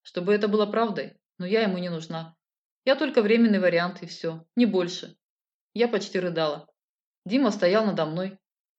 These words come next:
не зная, что со мной делать и что сказать. Кажется, ему было уже самому досадно, что он ляпнул такую глупость. Решил, что я еду со Стасом. Да я об этом даже не мечтала.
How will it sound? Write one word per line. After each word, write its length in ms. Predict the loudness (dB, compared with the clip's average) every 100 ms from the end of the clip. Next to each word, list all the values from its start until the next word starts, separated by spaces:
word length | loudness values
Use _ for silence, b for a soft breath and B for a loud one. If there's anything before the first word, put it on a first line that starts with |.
| _ _
не 160 | -6 -2
зная, 300 | 4 4 4
что 200 | 0 -4
со 120 | -2
мной 220 | -2 -2
делать 400 | -2 0 -2 -4 -14
и 60 |
что 200 | -12 -8
сказать. 520 | -8 -8 -8 -8 -12 _ _ _ _ _ _ _ -2
Кажется, 560 | -2 0 -6 -10 -16 -16 _
ему 220 | -2 0
было 180 | 4 6
уже 220 | 6 2
самому 340 | 0 0 2 2
досадно, 600 | 2 0 -2 -4 -8 -14
что 200 | -14 -8
он 80 | -4
ляпнул 300 | -2 -4 -4
такую 300 | -6 -6 -8
глупость. 460 | -10 -10 -12 -14 _ _ _ _ _ -10
Решил, 320 | -6 -4 -4
что 160 | -2 0
я 60 |
еду 240 | 0 0 -4
со 140 | -8
Стасом. 440 | -6 -6 -6 -10 -18 _ _ _ _ _
Да 120 | 0
я 160 | 6 6
об 100 | 6
этом 260 | 4 0
даже 200 | -2 0
не 80 | 0
мечтала. 600 | 0 -4 -4 -2 -2 -8